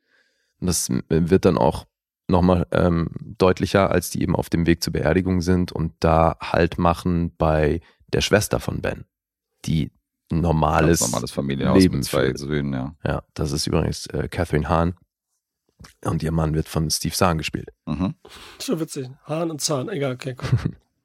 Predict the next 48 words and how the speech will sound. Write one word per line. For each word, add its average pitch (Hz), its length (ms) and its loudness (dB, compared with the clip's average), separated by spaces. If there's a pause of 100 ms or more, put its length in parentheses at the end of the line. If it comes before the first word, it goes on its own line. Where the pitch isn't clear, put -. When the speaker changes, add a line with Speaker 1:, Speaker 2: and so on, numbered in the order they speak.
(140)
Speaker 2:
<laughs> 90 220 2
Stimmt. - 160 -2
Speaker 3:
Das 85 160 4
war, 254 140 2
das 226 260 -2
war 214 80 6
Speaker 1:
Ey, 92 240 2
Speaker 3:
meine. 98 60 4
Speaker 1:
mir 147 200 10
ist 151 120 4
vor 113 140 4
allem 117 200 4
aufgefallen, 104 640 4
dass 95 160 0
das - 160 -2
jetzt 95 180 0
schon 95 180 4
der 95 100 4
nächste 95 260 2
Film 101 240 0
ist, - 220 -2
wo 87 240 4
Catherine 90 400 2
Hahn 90 160 4
dabei 85 240 4
ist, - 340 0
wo 90 60 2
es - 140 0
eine 82 280 4 (460)
ziemlich 104 280 4
abgefahrene 92 640 2
A-Cappella-Version 90 1160 4
von 85 540 0 (200)
Sweet - 280 -2
Child 87 220 4
of 78 80 4
Mine 92 240 4
gibt. - 220 -2 (420)
Speaker 2:
Mhm. 101 300 -4 (800)
Speaker 1:
Weil 87 120 4
du 85 40 4
musst 92 200 2
sofort 95 360 2
an 87 120 2
Step - 240 0
Brothers 82 280 2
denken, - 320 -2
Alter. - 280 -6